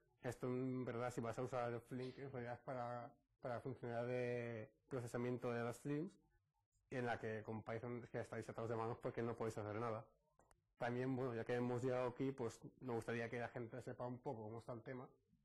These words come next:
porque es una lástima que es un proyecto muy interesante y que si alguien puede colaborar o le gustaría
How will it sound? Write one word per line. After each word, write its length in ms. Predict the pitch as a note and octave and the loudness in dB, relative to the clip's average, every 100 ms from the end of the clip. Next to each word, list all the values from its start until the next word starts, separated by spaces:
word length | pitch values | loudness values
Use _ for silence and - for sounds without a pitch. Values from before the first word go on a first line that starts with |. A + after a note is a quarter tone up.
| - | -6
porque 580 | C3 A#2 A#2 A#2+ A#2 A2+ | -4 -2 -4 -4 -6 -8
es 100 | - | -4
una 200 | B2 B2+ | 0 0
lástima 380 | B2+ - B2+ | -2 -4 -6
que 80 | B2+ | -6
es 80 | B2+ | -4
un 120 | C3 | -6
proyecto 360 | A#2+ C3 C3 B2+ | -4 -6 -6 -6
muy 140 | A#2+ | -4
interesante 600 | B2+ C3+ C3+ C3+ B2+ C3+ - _ _ _ _ - | -4 -4 -4 -4 -4 -6 -10 _ _ _ _ -8
y 100 | C#3 | -4
que 360 | B2 A#2 A#2 A2 | -2 -2 -2 -4
si 80 | |
alguien 240 | A#2 A#2 A2+ | -4 -2 -2
puede 220 | A#2+ A#2 | 0 0
colaborar 540 | A2 G#2+ G2+ B2+ C#3 C3 | 2 0 0 2 2 2
o 160 | B2+ | 2
le 60 | B2 | 0
gustaría 640 | A2+ - A2+ A2+ A2+ A2+ | -2 -2 0 2 2 0